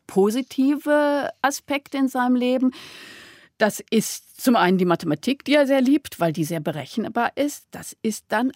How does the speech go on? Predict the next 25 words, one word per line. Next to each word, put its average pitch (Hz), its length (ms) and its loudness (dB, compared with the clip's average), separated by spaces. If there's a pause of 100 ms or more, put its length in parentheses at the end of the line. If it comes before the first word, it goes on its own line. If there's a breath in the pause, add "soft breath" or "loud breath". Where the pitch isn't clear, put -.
(140)
aber 233 400 -4 (120)
auch, 226 520 0 (220)
ähm, 233 260 2 (160)
sein 226 320 0
wunderbarer 277 640 2
Freund 185 380 -4
Edgar, 180 500 -4
der 202 300 2 (420 loud breath)
also 220 240 0 (320)
ein 202 280 6
Nerd 208 420 4
ist, - 380 -4
der 190 100 2
hässlich 247 720 -4
ist, 240 240 0
der 233 120 0
aber 214 200 -2
eben 247 160 -2
auch - 220 -2 (140)
ihm 247 260 2
ganz 277 380 0
treu 208 280 0
ergeben 202 540 -4
ist, - 320 -8
selbst - 480 -4